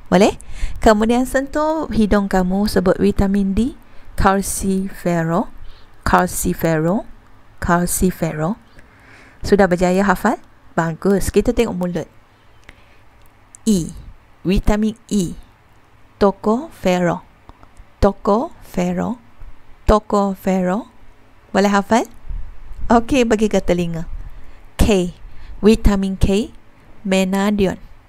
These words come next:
Saya suka nama saintifik ni. Sangat cantik. Saya rasalah. Okey, Menadion. Menadion. Menadion.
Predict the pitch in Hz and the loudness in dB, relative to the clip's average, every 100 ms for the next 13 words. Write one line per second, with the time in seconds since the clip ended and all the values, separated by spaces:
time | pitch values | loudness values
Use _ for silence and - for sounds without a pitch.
0 | - - 185 185 180 196 185 180 180 175 | -10 0 0 0 0 -2 -2 -2 0 0
1 | 180 180 - 180 180 180 160 190 185 202 | 2 0 -2 -4 -6 -6 -2 0 0 -4
2 | - - - - 180 175 175 - 175 - | -8 -14 -10 2 2 2 -2 -2 -2 -4
3 | - - - - 202 190 190 175 202 202 | -16 -18 2 4 6 4 2 0 -2 -2
4 | 196 - - - - - 185 185 - 180 | -4 -8 -16 -16 -8 0 2 2 -2 -4
5 | 180 175 170 180 208 190 160 175 - - | -2 0 0 0 0 0 -2 -8 -18 -20
6 | _ - - - - - 180 180 180 175 | _ -20 -20 -20 -20 -4 2 2 2 0
7 | 185 190 170 170 - - - - - - | 0 2 2 0 -14 -20 -20 -20 -20 -20
8 | - - - - 185 180 175 180 180 175 | -20 -18 -18 -6 0 0 0 -2 0 0
9 | 160 | 0